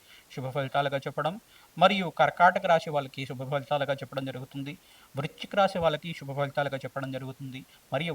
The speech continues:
ధనుస్సు రాశి వాళ్ళకి శుభ ఫలితాలుగా చెప్పడం జరుగుతుంది. ఈ నాలుగు రాశుల వాళ్ళకి శుభ ఫలితాలు ఇస్తుంది. చంద్రగ్రహణ ప్రభావం అనేది ఆరు నెలల వరకు ఈ ప్రభావం అంతా కూడా విపరీత రాజయోగాన్ని ఇచ్చే విధంగా ఉంటుంది. సకల గ్రహదోష నివారణ జరగడానికి మీ జాతకంలో గనక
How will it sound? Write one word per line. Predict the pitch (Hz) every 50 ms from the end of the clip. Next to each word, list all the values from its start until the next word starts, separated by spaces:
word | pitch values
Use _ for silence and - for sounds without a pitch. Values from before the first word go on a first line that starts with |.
| 120 113
ధనుస్సు | 123 139 156 185 - - -
రాశి | 214 185 175 175 - 175
వాళ్ళకి | 156 143 143 170 190
శుభ | - - 143 139
ఫలితాలుగా | 135 147 131 120 - 127 127 123 123 139
చెప్పడం | 135 - 120 - 135 120
జరుగుతుంది. | 117 120 113 113 - - 123 120 170 175 - -
ఈ | 175 185 202
నాలుగు | 196 175 160 156 156 160 165 147
రాశుల | 139 139 139 - 147 135
వాళ్ళకి | 131 127 123 120 123 - 226
శుభ | - - 170 160
ఫలితాలు | 151 - 139 127 117 - 135 143 143
ఇస్తుంది. | 120 - _ _ - 117 - - _ _ - - - _ -
చంద్రగ్రహణ | - 147 156 175 165 165 160 151 175 160
ప్రభావం | - - 143 135 156 170 190 202 208
అనేది | 208 214 214 226 262 269 _ -
ఆరు | 139 139 156 165 165
నెలల | 170 175 165 156
వరకు | 151 151 156 170 180 - 247
ఈ | 220
ప్రభావం | 185 - 151 139 143 160 175 185 185 185
అంతా | 180 156 147 - 143
కూడా | 143 151 151 156
విపరీత | 143 135 120 - 175 180 202 220 208 -
రాజయోగాన్ని | 175 151 143 135 131 147 151 - 151 151 143 131
ఇచ్చే | - - 147 147
విధంగా | 139 135 - 135 127 135 151 156
ఉంటుంది. | 135 120 117 - 127 123 117 - - _ _ - - - - - -
సకల | - - 147 - - 202 202
గ్రహదోష | 202 165 151 151 175 165 196 202 202 -
నివారణ | 208 175 165 160 165 170 175 175 170
జరగడానికి | 160 151 151 151 147 139 139 - - - 262 _ _ - - - - - 175
మీ | 180 214 208
జాతకంలో | 151 156 147 143 147 - - - 175 165 165 156 151
గనక | 147 139 139 143 -